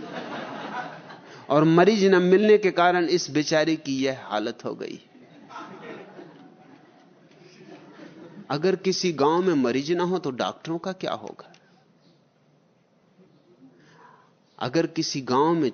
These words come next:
चोर ना हो, बेईमान ना हो, पापी ना हो, तो साधु संतों का क्या होगा? और किसी गांव में अगर बुद्धू ना हो, मूढ़ ना हो, जड़ ना हो, तो तुम्हारे बुद्धिवादियों का क्या होगा?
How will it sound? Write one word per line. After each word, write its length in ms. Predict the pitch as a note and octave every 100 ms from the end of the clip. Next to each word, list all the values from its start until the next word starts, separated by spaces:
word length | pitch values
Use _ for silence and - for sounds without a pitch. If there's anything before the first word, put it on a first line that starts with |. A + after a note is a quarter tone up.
| -
चोर 260 | - C#3 D#3
ना 140 | E3+
हो, 180 | D#3+ D3+
बेईमान 500 | G#2 G#2 G#2+ B2 D#3
ना 140 | E3
हो, 200 | D3+ A#2+
पापी 420 | G2+ G2+ G#2+ D3+ E3
ना 100 | E3+
हो, 300 | E3+ F3 - _ -
तो 60 |
साधु 380 | C3 C3 B2 F3
संतों 360 | F#3 G#3+ A#3 A#3
का 120 | G#3+
क्या 220 | G3+ -
होगा? 420 | A2 - - - _ _ _ _ _ _ _ _ _ _ _ _ _ - - - -
और 140 | D3+
किसी 340 | - F3+ - C#3
गांव 260 | A#2 B2
में 160 | B2 A#2
अगर 220 | A#2 A2+
बुद्धू 440 | G2 A2 A2 D#3
ना 80 | E3+
हो, 280 | E3 E3 D#3+ _ A#2
मूढ़ 320 | A#2+ C#3+ D#3+
ना 160 | F3
हो, 460 | F3+ F3+ - - _ _ _ _ _ _ _ _ _ _ G2+
जड़ 300 | G#2+ C#3 E3
ना 140 | G3
हो, 220 | G#3+ A3 G#3 - - _ _ _ -
तो 60 |
तुम्हारे 500 | E3+ E3+ E3+ F#3+ G3 - _ -
बुद्धिवादियों 760 | A#2 C#3 D3+ C#3+ D3 F3+ C4+
का 120 | D4 C#4
क्या 220 | - -
होगा? 420 | G2+ - - -